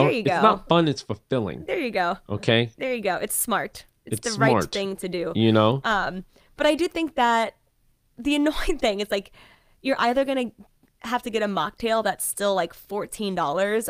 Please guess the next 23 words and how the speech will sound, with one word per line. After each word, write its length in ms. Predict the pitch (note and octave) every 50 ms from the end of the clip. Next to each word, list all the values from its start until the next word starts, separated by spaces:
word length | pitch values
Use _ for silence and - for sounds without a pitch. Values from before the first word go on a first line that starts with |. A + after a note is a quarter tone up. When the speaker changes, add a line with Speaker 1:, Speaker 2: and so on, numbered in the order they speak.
| - _
Speaker 1:
or, 280 | - - G3+ G#3 G#3 G3+
like, 240 | F#3+ F3+ F3+ F3+ -
just 160 | G#3 F#3+ -
drink 180 | - G3 F#3+ -
sparkling 560 | - - - - F3+ F3 F3 - F#3 F3+ F3
water 280 | E3 D#3 D#3 F3 G3 G#3+
all 140 | A3 A3+ A#3
night. 220 | B3 C4 C#4+ C#4+
And 80 | - A#3
I 80 | A3 A3
just 160 | A3 A#3+ - -
feel 160 | - B3 B3+
like 100 | C4 -
I 80 | A#3+
can't 320 | G#3+ - - A3+ A3 - -
bring 160 | G3+ G3 G3
myself 280 | F#3+ F#3 - G3 F3+ -
to 80 | - F3+
pay 180 | G3+ F#3+ F3+ F3
fourteen 360 | - - F#3+ - - G3 F#3
dollars 280 | F#3 F3 E3+ F3+ F3+ -
for 100 | - F3+
juice. 420 | D#3 E3+ E3+ F3 A3+ - - -